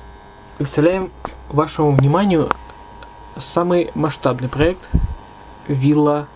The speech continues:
Астория», который охватывает на данный момент шесть жилых зданий под номерами с первого по шестой. Комплекс расположен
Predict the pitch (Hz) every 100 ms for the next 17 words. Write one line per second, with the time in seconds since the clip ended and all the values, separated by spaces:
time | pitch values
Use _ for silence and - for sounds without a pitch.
0 | - - 143 - 156 127 101 - - -
1 | - - - - 131 214 226 - 160 180
2 | 175 165 - 147 139 170 175 135 139 170
3 | - - - 147 185 - - 139 135 131
4 | 123 127 135 196 220 - - - - 143
5 | 139 131 147 202 214 214 - - - -
6 | - 143 143 139 139 135 135 139 - -
7 | - - - - - - - - - -
8 | - 208 220 165 - - - 147 - 139
9 | 160 160 151